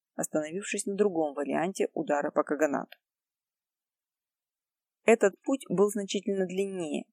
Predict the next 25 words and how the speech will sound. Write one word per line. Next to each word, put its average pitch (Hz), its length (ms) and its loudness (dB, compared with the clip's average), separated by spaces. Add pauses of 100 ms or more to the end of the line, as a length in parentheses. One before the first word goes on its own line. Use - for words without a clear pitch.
(300)
но 175 100 2
зато 165 320 6
исключал 202 400 2
разные 180 320 2
неожиданности, 175 840 -6
поскольку 156 440 -2
лишал 160 340 4
конное 170 440 4
хазарское 160 600 4
войско - 440 4 (260)
главного 196 460 8
преимущества — 196 760 0 (300)
маневренности. 208 920 2 (580)
Дело 220 280 12
в - 80 -6
том, 277 220 6 (260)
что - 240 0
Святослав 202 540 6
планировал 185 600 6
двигаться 190 420 2
по 202 140 4
рекам – 190 460 0 (160)
Оке 214 400 -2
и - 140 -2
Волге, 147 440 2